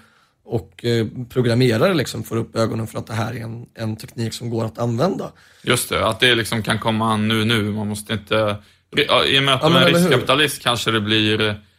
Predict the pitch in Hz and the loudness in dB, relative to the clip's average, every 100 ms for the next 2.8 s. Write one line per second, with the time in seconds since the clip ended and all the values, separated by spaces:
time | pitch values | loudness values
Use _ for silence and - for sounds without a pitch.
0 | _ _ - 53 64 - - 131 123 123 | _ _ -6 -4 -4 -6 -2 2 2 0
1 | 120 - 113 110 110 107 104 - - 78 | -4 0 2 4 2 0 -4 -8 -2 -2
2 | - - - 117 107 107 104 | -4 -10 -2 2 4 2 -2